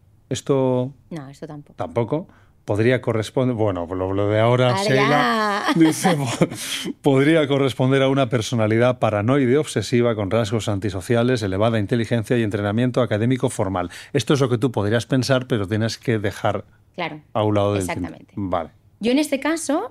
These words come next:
Speaker 2: lo que sí que podríamos haber hecho es un análisis de los contenidos. Es decir, esta persona habla de esto, de esto, de esto, de
Speaker 1: Ujú.
Speaker 2: esto, de esto.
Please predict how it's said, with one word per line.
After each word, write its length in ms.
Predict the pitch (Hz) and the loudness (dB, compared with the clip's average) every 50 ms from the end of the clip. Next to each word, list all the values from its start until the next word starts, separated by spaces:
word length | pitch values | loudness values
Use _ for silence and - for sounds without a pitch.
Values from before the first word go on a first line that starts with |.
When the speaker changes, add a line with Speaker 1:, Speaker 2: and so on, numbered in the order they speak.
| - | -4
Speaker 2:
lo 160 | 466 226 220 208 | -2 0 0 0
que 140 | - 202 | -2 -2
sí 100 | - - | -2 -2
que 100 | 196 247 247 | -2 0 0
podríamos 420 | 262 254 247 247 240 233 233 - | 0 0 0 0 0 0 -2 -2
haber 160 | 294 294 302 | -2 0 0
hecho 360 | 240 285 277 - - 262 339 - - | -2 -2 -2 -4 -4 -4 -4 -6 -8
es 140 | - 214 - | -8 -4 -2
un 60 | 247 | 0
análisis 400 | 226 220 214 214 233 - 269 214 | 0 0 0 -2 -2 -2 -2 -2
de 80 | 220 196 | 0 -2
los 140 | 185 180 - | -2 -2 -4
contenidos. 460 | - 170 160 - 165 156 151 156 160 | -4 -6 -4 -4 -4 -2 -2 -4 -4
Es 40 | 165 | -4
decir, 200 | 190 185 - 170 | -4 -4 -4 -4
esta 180 | 165 - 190 175 | -4 -4 -6 -6
persona 360 | 196 - - 214 226 202 185 | -6 -6 -4 -2 -2 -2 -2
habla 220 | 175 165 147 143 | -2 -2 -2 -2
de 120 | 151 160 175 | -2 -2 -2
esto, 200 | 175 - - 165 | -4 -4 -6 -4
de 120 | 170 165 | -4 -4
esto, 180 | 175 - - 170 | -4 -4 -4 -4
de 80 | 170 | -4
esto, 160 | 180 - - 170 | -4 -4 -6 -6
de 80 | 175 | -4
Speaker 1:
Ujú. 80 | 175 - | -4 -4
Speaker 2:
esto, 120 | - 180 185 | -6 -4 -4
de 80 | 180 175 | -4 -6
esto. 240 | 175 - - - | -6 -8 -12 -18